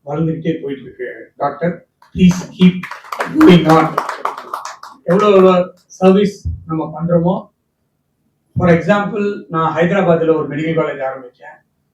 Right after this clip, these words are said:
Every day அங்க ஒரு தௌசண்ட் பேஷண்ட்டுக்கு ஃப்ரீயா ட்ரீட்மெண்ட் இன்னைக்கும் பண்ணிட்டு இருக்கோம். இங்க ரெட்டில்ஸ்ல அடுத்தது ஒண்ணு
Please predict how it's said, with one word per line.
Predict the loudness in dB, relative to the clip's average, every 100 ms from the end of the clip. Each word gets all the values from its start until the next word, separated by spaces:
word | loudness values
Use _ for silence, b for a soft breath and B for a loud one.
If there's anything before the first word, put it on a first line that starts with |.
| _ -12
Every | -2 0 2
day | 4 6 6 2 -4 -12 _ _ _ _ _
அங்க | -6 0 0
ஒரு | 0
தௌசண்ட் | -2 -2 0 0 -2 -6 -8 -12 -18 _ _ _ _ _ _ _ _ _ _ _
பேஷண்ட்டுக்கு | 0 0 0 -6 -8 -10 -4
ஃப்ரீயா | 2 4 4 -4 -12 _ _ _ _
ட்ரீட்மெண்ட் | -8 -6 -6 -6 -10
இன்னைக்கும் | -6 -2 -2 -2
பண்ணிட்டு | -8 -10
இருக்கோம். | -12 -16 -18 -18 _ _ _ _ _ _ _ _ _
இங்க | 4 4
ரெட்டில்ஸ்ல | 4 2 0 0 2 4 2 2 -6 -14 _ _ _
அடுத்தது | -12 -8 -4 -4 -4 -6
ஒண்ணு | -6 -10 -14